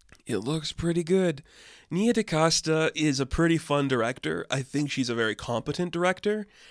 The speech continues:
and she has opinions about the Marvel Universe that are very fascinating to hear. So it does feel like she's going to have something to say about this universe.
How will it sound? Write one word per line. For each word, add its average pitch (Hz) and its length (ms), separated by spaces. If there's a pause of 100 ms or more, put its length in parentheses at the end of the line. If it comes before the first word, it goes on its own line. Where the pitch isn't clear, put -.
(360)
and 135 180
she 123 180
has 120 340
opinions 131 480
about 127 260
the 123 80
Marvel 123 320
Universe 131 540
that 117 80
are 110 80
very 110 240
fascinating 113 580
to - 140
hear. 123 420 (760)
So 135 440
it 127 160
does 131 260
feel 131 160
like 127 120
she's 117 200
going 120 200
to 117 60
have 113 140
something 120 300
to - 80
say 165 260
about 131 320
this - 240
universe. 117 580